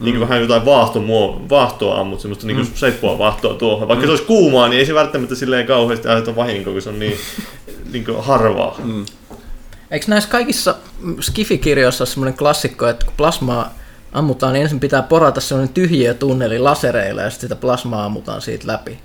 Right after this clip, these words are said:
Speaker 3: Ikään kuin se on sen putken kautta. Onks tämmöstä tutkittu?
Speaker 2: Aa, nyt mä en, mä en tiedä, missä, missä Skifissä tuommoista on.
Speaker 3: Mut mun mielestä se on aika semmonen klassinen
Speaker 2: Okei,
Speaker 3: idea. Mä
Speaker 2: mä,
Speaker 3: oon
Speaker 2: mä,
Speaker 3: lukenut
Speaker 2: mä
Speaker 3: siitä siis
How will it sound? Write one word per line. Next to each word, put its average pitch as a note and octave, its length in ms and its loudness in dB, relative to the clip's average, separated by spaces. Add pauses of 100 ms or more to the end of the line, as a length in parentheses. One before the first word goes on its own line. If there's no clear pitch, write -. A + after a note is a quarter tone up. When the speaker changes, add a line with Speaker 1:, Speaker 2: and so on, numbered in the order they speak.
(240)
Speaker 3:
Ikään A2 160 -12
kuin A2 80 -12
se B2+ 60 -6
on A#2+ 60 -2
sen A#2+ 100 -2
putken - 440 -6
kautta. - 440 -10
Onks - 160 -8
tämmöstä D#3 380 -2
tutkittu? - 440 -12
Speaker 2:
Aa, F3+ 1300 2
nyt A3+ 140 -6
mä G#3 120 0
en, F3 160 -4
mä C#4+ 100 -4
en D#3+ 100 -4
tiedä, F3 160 -4
missä, A#3+ 220 -2
missä G3+ 260 -2
Skifissä A2 360 0
tuommoista G#2 460 -8
on. - 60 -10
Speaker 3:
Mut - 220 -12
mun A#4 80 2
mielestä G#4+ 220 -2
se - 80 0
on B3 60 2
aika A#3 160 -2
semmonen G3+ 280 0
klassinen C3+ 560 0
Speaker 2:
Okei, C#3 100 0
Speaker 3:
idea. D3 160 6
Mä E3+ 60 6
Speaker 2:
mä, - 20 8
Speaker 3:
oon G3+ 100 8
Speaker 2:
mä, B3+ 60 8
Speaker 3:
lukenut B3 220 6
Speaker 2:
mä A#3 40 2
Speaker 3:
siitä B3 180 0
siis - 200 0